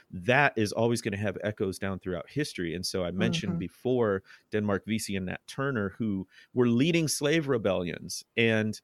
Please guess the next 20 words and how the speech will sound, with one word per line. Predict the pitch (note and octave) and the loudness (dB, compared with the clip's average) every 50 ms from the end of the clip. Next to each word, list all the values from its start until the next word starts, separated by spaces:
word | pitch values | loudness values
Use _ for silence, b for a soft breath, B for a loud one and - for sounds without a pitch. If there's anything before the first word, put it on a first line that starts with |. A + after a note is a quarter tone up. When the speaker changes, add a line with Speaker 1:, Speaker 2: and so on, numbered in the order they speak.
| _ - | _ 0
Speaker 1:
as | - A#2 A#2+ A#2+ | 2 2 2 2
a | B2 | 2
result, | A2+ G#2+ G#2 G2+ F#2 G#2+ C3 C#3+ B2+ - A2 | 2 2 0 0 2 2 4 4 4 2 2
they, | B2 A#2 A#2 - | 0 0 0 2
they | A#2+ A#2+ | 2 2
both | A#2 G#2 D3+ E3+ E3 | 4 4 2 2 2
Speaker 2:
Mm-hmm. | F#3 D3+ C3+ E3+ E3+ | 0 -2 -2 -2 0
Speaker 1:
failed, | E3 C#3+ D3 F#3+ G3+ C#3 G#2 G2+ G#2 G#2+ G#2+ A2+ - _ - | 0 2 4 4 4 4 4 2 2 0 -2 -6 -14 _ -4
um, | - G#2 G#2+ G#2+ G#2 G#2 G#2 G#2 - _ - A#2 - - G#2+ - - - | -2 0 2 2 2 0 0 -4 -6 _ -16 -14 -10 -10 -10 -10 -10 -4
due | - A2+ C3 D3 | 0 2 2 2
to | - C#3 | 2 -2
the | A#2 A2 | -2 -2
violence | F#2+ E2+ G2 G2 B2 D#3 E3 C#3 A2 - | -2 0 2 2 2 2 2 0 -2 -2
of | G#2 F#2 | -4 0
white | A2 G#2+ G2 - | 0 -2 -2 -2
supremacy, | - G#2 F2+ - - G2 G2 F#2 - - A2 | -4 -6 -6 -6 -6 -4 -4 -4 -4 -4 -4
but | G2 F#2 F#2+ - | -2 -2 0 2
as | A#2+ B2+ B2 | 4 2 4
a | A#2 A2 | 2 0
result, | G2 F#2+ G2 F#2 E2+ - B2 D3+ E3 C#3 A#2 - - | 0 0 -2 -2 -2 -2 0 0 2 0 0 -2 -4